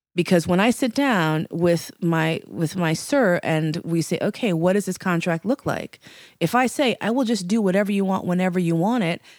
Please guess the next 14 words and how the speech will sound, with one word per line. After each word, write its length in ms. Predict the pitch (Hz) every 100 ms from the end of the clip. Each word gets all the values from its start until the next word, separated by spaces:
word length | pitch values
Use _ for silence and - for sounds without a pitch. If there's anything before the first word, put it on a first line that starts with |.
| _ -
and 100 | 180
in 100 | 175
six 300 | - 247 -
months 340 | 226 247 185
he 120 | - 202
says 240 | 202 185
to 100 | -
me, 160 | 190 170
"Okay, 400 | 226 247 294 226
we're 260 | 175 190 196
going 260 | 190 196 185
to 100 | 175
be 120 | 170
going 480 | 165 165 156 151